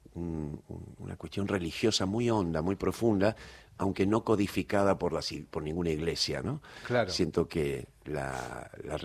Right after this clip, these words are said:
Speaker 1: lo
Speaker 2: Bueno,
Speaker 1: re-
Speaker 2: es que lo espiritual no tiene que ver con las iglesias ni
Speaker 1: No.
Speaker 2: con las religiones.
Speaker 1: No, no, no, tal cual.
Speaker 2: Eh,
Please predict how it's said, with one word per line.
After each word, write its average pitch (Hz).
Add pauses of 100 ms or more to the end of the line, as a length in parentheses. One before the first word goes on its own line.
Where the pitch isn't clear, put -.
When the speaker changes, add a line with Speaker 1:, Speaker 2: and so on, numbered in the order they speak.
Speaker 1:
lo -
Speaker 2:
Bueno, 165
Speaker 1:
re- -
Speaker 2:
es -
que 151
lo 143
espiritual 139
no 135
tiene 117
que 104
ver 104
con 95
las -
iglesias 101
ni 110
Speaker 1:
No. 98
Speaker 2:
con 92
las 90
religiones. 90
Speaker 1:
No, 92
no, 76
no, 73
tal 76
cual. 65
Speaker 2:
Eh, 120